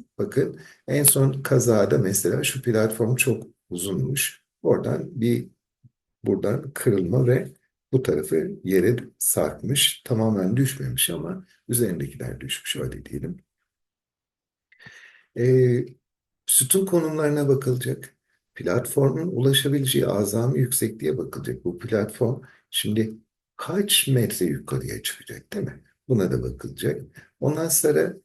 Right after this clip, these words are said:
e, çalışma platformunun yük kapasitesi ve yükleme yöntemine bakılacak.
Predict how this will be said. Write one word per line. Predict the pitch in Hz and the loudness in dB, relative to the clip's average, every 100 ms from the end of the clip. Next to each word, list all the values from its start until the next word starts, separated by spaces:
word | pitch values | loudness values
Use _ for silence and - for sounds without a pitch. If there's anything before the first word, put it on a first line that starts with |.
| _ - _ _ | _ -20 _ _
e, | 131 120 | 0 2
çalışma | 120 135 131 175 170 | 4 4 4 2 0
platformunun | 170 151 151 - 143 151 165 | 0 0 2 2 2 2 0
yük | 135 - | -2 -2
kapasitesi | - 131 139 135 139 135 - - - | -6 -2 2 2 2 2 2 2 0
ve | 127 | 2
yükleme | 127 - - 127 143 | 2 0 2 4 4
yöntemine | 107 104 98 76 69 64 | 4 0 -4 -4 -4 -4
bakılacak. | - - 131 135 160 180 | -6 -2 0 0 -2 -6